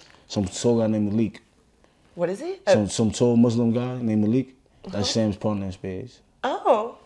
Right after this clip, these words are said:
Speaker 1: Yeah, he be playing with him.
Speaker 2: So that's his other good friend?
Speaker 1: Uh, just spade partner.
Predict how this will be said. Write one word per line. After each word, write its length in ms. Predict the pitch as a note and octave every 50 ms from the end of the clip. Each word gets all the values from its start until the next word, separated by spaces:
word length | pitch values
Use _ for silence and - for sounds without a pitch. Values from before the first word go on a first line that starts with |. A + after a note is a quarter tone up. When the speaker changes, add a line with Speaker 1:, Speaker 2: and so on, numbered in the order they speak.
| - _ _ - -
Speaker 1:
Yeah, 80 | G2+ F#2
he 80 | F#2+ F#2+
be 80 | F#2+
playing 240 | - - F#2+ F#2+ F#2+
with 100 | F#2 F2+ F2+ F#2+
him. 80 | G#2 G2+ - -
Speaker 2:
So 120 | - G#3 G3+
that's 180 | G3 F#3+ G3
his 140 | - G#3 -
other 200 | - E3+ E3 E3+ E3+
good 180 | - E3+ D#3
friend? 400 | - - - D#3 D3 D#3 F3 - - _ _ _ _ _ _ _ _ _ _ _ _ _ - - -
Speaker 1:
Uh, 120 | G#2 G#2 - - _ - - B2
just 220 | A2 C#3 C#3+ -
spade 260 | - - B2+ A#2+ G#2
partner. 340 | - A2 G#2 G2+ G2 G2 F#2+